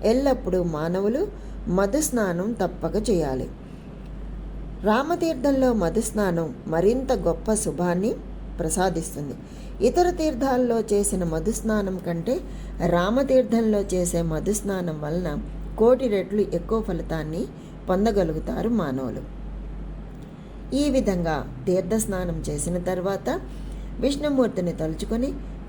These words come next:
చేయబోయే యజ్ఞానికి సంబంధించిన సంకల్పం చేయాలి.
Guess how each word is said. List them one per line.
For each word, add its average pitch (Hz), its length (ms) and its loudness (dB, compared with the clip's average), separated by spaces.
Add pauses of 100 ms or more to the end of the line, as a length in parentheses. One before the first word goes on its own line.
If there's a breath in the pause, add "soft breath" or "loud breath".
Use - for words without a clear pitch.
(120)
చేయబోయే 202 560 6 (160)
యజ్ఞానికి 202 520 2
సంబంధించిన 165 760 -2
సంకల్పం 165 720 -2
చేయాలి. 160 400 -2